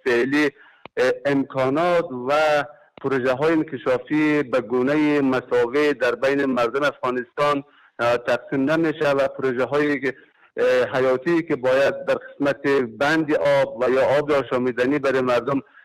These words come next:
تهیه کنه، اه، در غرب کابل، مخصوصاً در مناطق هزاره‌نشین در سراسر افغانستان،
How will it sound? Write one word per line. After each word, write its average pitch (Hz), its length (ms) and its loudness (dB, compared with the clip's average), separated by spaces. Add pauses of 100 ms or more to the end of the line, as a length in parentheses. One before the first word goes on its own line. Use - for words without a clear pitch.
(160)
تهیه 127 340 0
کنه، 151 420 -2 (460)
اه، 135 160 0
در 147 160 0
غرب 165 360 0
کابل، 156 440 0
مخصوصاً 151 400 -2
در 147 180 0
مناطق 135 480 -2
هزاره‌نشین 147 720 0
در 135 280 0
سراسر 160 340 0
افغانستان، 139 380 -4